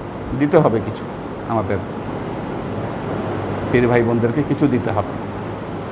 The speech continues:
সবাই আসবে না,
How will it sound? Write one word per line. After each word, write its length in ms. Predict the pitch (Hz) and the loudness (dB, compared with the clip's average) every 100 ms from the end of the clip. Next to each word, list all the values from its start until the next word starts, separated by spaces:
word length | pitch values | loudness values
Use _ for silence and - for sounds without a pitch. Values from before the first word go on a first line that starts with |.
| - - - - - - - - - - - | -6 -6 -6 -6 -4 -4 -4 -2 -2 -2 2
সবাই 360 | 135 123 143 160 180 - | 4 8 10 10 8 6
আসবে 340 | 139 143 139 | 4 6 6
না, 160 | 147 127 | 8 6